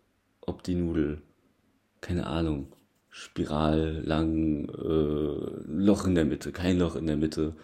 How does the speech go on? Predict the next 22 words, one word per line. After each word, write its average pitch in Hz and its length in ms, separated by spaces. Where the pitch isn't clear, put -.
Es - 140
gibt 135 240
doch, 123 220
ey, 107 300
es 101 160
gibt 117 220
doch 101 140
auch 87 140
diese, 90 460
äh, 87 240
es - 160
gibt's - 240
voll - 300
oft 101 220
in 92 100
so 87 100
Biomärkten, 85 720
glaub 78 160
ich, 80 120
so, 80 360
so 78 160
Nudeln, 110 640